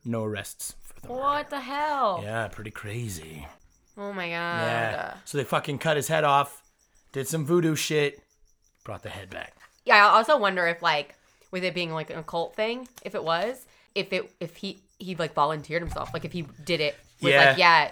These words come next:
Speaker 1: Who
Speaker 2: I
Speaker 1: know?
Speaker 2: wanna be,
Speaker 1: Yeah, dude.
Speaker 2: um,
Speaker 1: He
Speaker 2: a sacrifice
Speaker 1: Yeah.
Speaker 2: or something," you
Speaker 1: For,
Speaker 2: know what I mean?
Speaker 1: for, he could, you know, for something.
Speaker 2: Yeah.
Speaker 1: Who knows?
Speaker 2: Well, I mean, like,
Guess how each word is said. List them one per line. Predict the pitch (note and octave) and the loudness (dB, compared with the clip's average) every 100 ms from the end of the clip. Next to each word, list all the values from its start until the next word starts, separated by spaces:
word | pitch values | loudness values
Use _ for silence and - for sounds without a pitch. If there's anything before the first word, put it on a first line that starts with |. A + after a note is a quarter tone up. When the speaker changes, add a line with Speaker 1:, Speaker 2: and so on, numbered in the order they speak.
| - | 2
Speaker 1:
Who | E3 | 4
Speaker 2:
I | E3 | 6
Speaker 1:
know? | C#3 | 4
Speaker 2:
wanna | D#3+ | 2
be, | C#3+ | 4
Speaker 1:
Yeah, | C#3+ C#3+ | 4 6
dude. | C#3+ C#3+ C#3 | 6 4 4
Speaker 2:
um, | C#3 D3 F3 _ | -2 -10 -16 _
Speaker 1:
He | - C#3 - | -12 -8 -4
Speaker 2:
a | F3+ | 4
sacrifice | F#3+ G3 F#3+ E3 C3+ B2 | 6 6 2 -2 -4 -2
Speaker 1:
Yeah. | A2+ | -4
Speaker 2:
or | D3 | -4
something," | - D3+ - C#3+ D3 | -6 -12 -10 -12 -8
you | D#3+ | 0
Speaker 1:
For, | |
Speaker 2:
know | B2 | 2
what | D3+ | 2
I | |
mean? | D3 | 2
Speaker 1:
for, | D3+ B2+ - | 2 2 0
he | C3+ | -4
could, | C#3 C3 | -2 -2
you | B2 | -2
know, | A#2+ | -2
for | A2 B2 | -2 -4
something. | B2 A2+ A2 G#2+ | -4 -4 -8 -8
Speaker 2:
Yeah. | E3 E3 D#3 - | -8 -6 -6 -6
Speaker 1:
Who | A#2+ | -4
knows? | A#2 A#2 - _ _ _ - | -4 -4 -8 _ _ _ -16
Speaker 2:
Well, | G3 | -12
I | E3+ | -12
mean, | D#3+ | -12
like, | D#3 D#3 | -12 -16